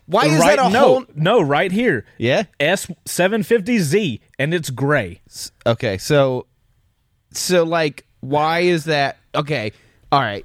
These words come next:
Speaker 1: so this brings up, and I'm gonna in-, in-, in-, in-, inject my opinion that, that I have written down when we were talking about this on our show notes, okay? I would rather you have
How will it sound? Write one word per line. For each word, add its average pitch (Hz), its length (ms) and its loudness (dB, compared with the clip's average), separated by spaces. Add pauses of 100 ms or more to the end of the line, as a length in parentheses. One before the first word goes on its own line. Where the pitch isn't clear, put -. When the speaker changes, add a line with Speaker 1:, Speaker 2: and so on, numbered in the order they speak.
(120)
Speaker 1:
so 143 160 -2
this 170 400 -2
brings 156 380 0
up, 143 220 -4
and 139 140 2
I'm 147 100 4
gonna 175 120 2
in-, 151 400 -4
in-, 156 340 2
in-, 139 180 -2 (120)
in-, 160 140 -2 (100)
inject 151 340 0
my 151 160 -8
opinion 139 480 0 (220)
that, 127 240 -8
that 131 100 -2
I 120 120 -2
have 131 300 -4
written 185 380 -4
down 135 640 -2 (220)
when 143 100 2
we 143 60 2
were 139 80 2
talking 160 320 -2
about 117 200 2
this 123 220 -2
on 131 120 -2
our 120 120 2
show 156 180 2
notes, 107 360 -2
okay? 120 360 0 (2000)
I 170 220 0
would 254 220 -6
rather 139 800 -4 (260)
you 139 160 0
have 135 640 -4